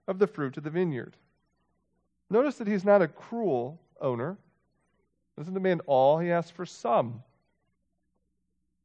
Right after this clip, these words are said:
"But they seized him, beat the servant, sent him away empty-handed.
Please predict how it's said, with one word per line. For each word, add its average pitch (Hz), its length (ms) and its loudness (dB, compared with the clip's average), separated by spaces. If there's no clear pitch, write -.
"But 175 600 -2
they 160 160 0
seized 254 500 -4
him, 151 560 -4
beat 262 320 -6
the 151 80 -4
servant, 139 580 -6
sent 247 400 2
him 214 140 2
away 170 240 4
empty-handed. 143 560 -4